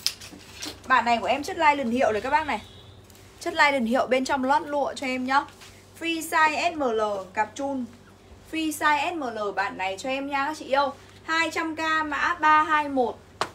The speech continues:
Đấy, hai trăm K mã ba hai một cho em. Một bản màu xanh lá này. Xanh lá đằng trước cặp phẳng, đằng sau cặp chun cho em này. Bản này cho em sẽ có ra,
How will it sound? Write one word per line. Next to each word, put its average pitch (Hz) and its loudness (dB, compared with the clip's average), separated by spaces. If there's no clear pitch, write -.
Đấy, 208 0
hai 294 0
trăm 294 -4
K - -6
mã 269 -4
ba 285 -2
hai 277 -2
một 226 -4
cho 240 -8
em. 247 -4
Một - -6
bản 247 -2
màu 208 -4
xanh 285 -8
lá 202 2
này. 277 0
Xanh 294 -6
lá 233 2
đằng 277 0
trước 359 -8
cặp 240 -2
phẳng, 202 -2
đằng 190 -8
sau 269 -4
cặp 262 -2
chun 269 -8
cho 277 -6
em 269 -6
này. 233 -4
Bản 240 0
này 226 0
cho 294 -4
em 294 0
sẽ 269 -2
có 214 -4
ra, 285 4